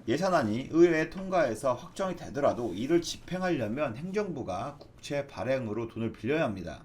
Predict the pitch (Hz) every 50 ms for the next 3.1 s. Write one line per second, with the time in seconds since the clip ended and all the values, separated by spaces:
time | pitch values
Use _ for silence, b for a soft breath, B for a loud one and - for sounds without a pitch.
0 | - - - 127 151 170 175 175 185 185 185 185 180 175 180 175 160 156 143 156
1 | 156 147 - 117 113 - - 160 160 156 156 147 143 143 127 113 - - 139 131
2 | 127 - - - 101 120 135 139 139 139 131 123 101 104 104 107 117 - 202 -
3 | 101 82